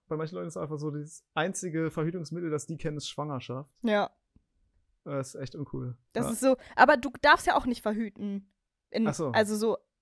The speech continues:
Speaker 2: im Katholischen darfst du ja nicht verhüten.
Speaker 1: Naja, also das kommt drauf an, wen man fragt, oder?
Speaker 2: Ja, wenn man, den Papst. Der Papst ist ja das
Speaker 1: Der sagt
Speaker 2: katholische
Speaker 1: nee.
Speaker 2: Oberhaupt und der ist gegen Kondome und so.
Speaker 1: Wirklich? Ist er das noch?
Speaker 2: Ja.
Speaker 1: Ah, ja.
Speaker 2: Das weiß ich
Speaker 1: Der
Speaker 2: von
Speaker 1: geht
Speaker 2: meiner Mutter,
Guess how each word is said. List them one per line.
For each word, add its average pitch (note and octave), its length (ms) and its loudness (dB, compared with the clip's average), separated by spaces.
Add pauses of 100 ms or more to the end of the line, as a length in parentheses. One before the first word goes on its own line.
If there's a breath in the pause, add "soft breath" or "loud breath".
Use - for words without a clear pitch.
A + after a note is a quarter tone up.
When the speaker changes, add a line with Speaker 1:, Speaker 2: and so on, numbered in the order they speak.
(140)
Speaker 2:
im A#3 140 2
Katholischen C#4 540 2
darfst A#3+ 240 2
du B3+ 40 0
ja A3+ 60 0
nicht A3+ 160 -4
verhüten. G#3+ 500 -6 (360)
Speaker 1:
Naja, C3 560 6 (100)
also C#3 200 -8
das C3 140 -4
kommt F3 200 2
drauf C#3 100 0
an, D3+ 140 2
wen C3+ 80 0
man A#2+ 120 0
fragt, D#3 380 -4
oder? C#3 320 -4
Speaker 2:
Ja, G#3 140 0
wenn A3 100 4
man, - 80 4 (140)
den G#3 120 4
Papst. - 480 4 (300)
Der G#3+ 80 -2
Papst C4+ 260 6
ist D4+ 100 0
ja B3+ 100 6
das B3+ 160 0
Speaker 1:
Der G#3+ 160 4
sagt B3 140 6
Speaker 2:
katholische G#3+ 260 6
Speaker 1:
nee. G#2 120 -12
Speaker 2:
Oberhaupt D4 440 4
und C#4+ 120 0
der B3 120 2
ist - 120 -6
gegen C4 220 0
Kondome B3+ 400 2
und G3+ 140 -4
so. F#3+ 240 -6 (1040)
Speaker 1:
Wirklich? E3+ 340 4
Ist D#3 140 -4
er G#3 60 0
das C3 100 -4
noch? A2 220 -6
Speaker 2:
Ja. D4 260 4 (180)
Speaker 1:
Ah, C3 100 -10
ja. B2 240 -10 (880)
Speaker 2:
Das B3 140 -2
weiß F4+ 220 8
ich C#4+ 220 -2 (120)
Speaker 1:
Der C#4+ 80 4
Speaker 2:
von C#4+ 60 6
Speaker 1:
geht C#4+ 80 8
Speaker 2:
meiner D4+ 160 6
Mutter, D#4+ 420 4